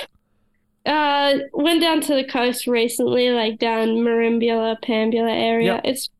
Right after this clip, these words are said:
Speaker 1: quite nice, close to home. <laughs>
Speaker 2: Marimbula's beautiful. Yeah.
Speaker 1: Yeah.
Speaker 2: No,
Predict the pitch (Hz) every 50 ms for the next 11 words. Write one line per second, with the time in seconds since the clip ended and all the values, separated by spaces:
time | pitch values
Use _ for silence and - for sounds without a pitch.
0 | _ _ _ _ _ _ - 240 233 214 - - 247 262 277 311 294 - - -
1 | 277 269 269 269 - 277 254 262 269 277 294 311 285 320 311 - 202 240 254 175
2 | 104 107 131 185 214 - 104 95 95 - - 135 143 156 117 101 - - 254 240
3 | 135 113 110